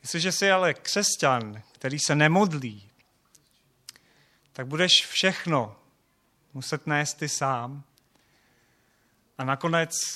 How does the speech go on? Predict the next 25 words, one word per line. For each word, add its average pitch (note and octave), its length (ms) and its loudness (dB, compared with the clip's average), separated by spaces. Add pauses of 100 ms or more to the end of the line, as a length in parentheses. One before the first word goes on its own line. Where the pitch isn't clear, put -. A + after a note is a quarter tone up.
(280)
budeš - 580 0 (520)
nesmírně D#3+ 680 -2
vyčerpaný D3 880 -2
a B2+ 240 -10 (760)
možná, C3+ 200 -6
že C3 120 -8
to C#3 120 -6
i C3+ 80 -4
nezvládneš. A#2 680 -10 (3250)
Tak B2+ 100 -10
věřím D#3+ 280 2
tomu, F3 240 0
že F3+ 320 4 (260)
Job, C#3 460 2 (200)
tak C3+ 200 -10
jak D#3 180 -2
jsme E3+ 240 -4
četli, E3 600 2
eh, C3+ 100 -4 (480)
v - 160 -16
tom D#3 220 -4
textu, D3+ 400 -2
v - 60 -12
té D#3+ 140 -2
pasáži, C#3 760 -6